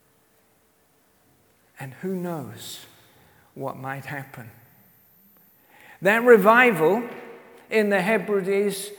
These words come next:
lasted over a three-year period. Interestingly, the biggest town in the Hebrides, Stornoway, was not impacted at all. Why?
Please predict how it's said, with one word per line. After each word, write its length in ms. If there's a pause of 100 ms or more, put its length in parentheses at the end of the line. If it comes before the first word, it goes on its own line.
(120)
lasted 560
over 240
a 160
three-year 720
period. 580 (280)
Interestingly, 1040 (420)
the 120
biggest 440
town 400
in 120
the 80
Hebrides, 580
Stornoway, 960 (240)
was 160
not 280
impacted 760
at 240
all. 140
Why? 440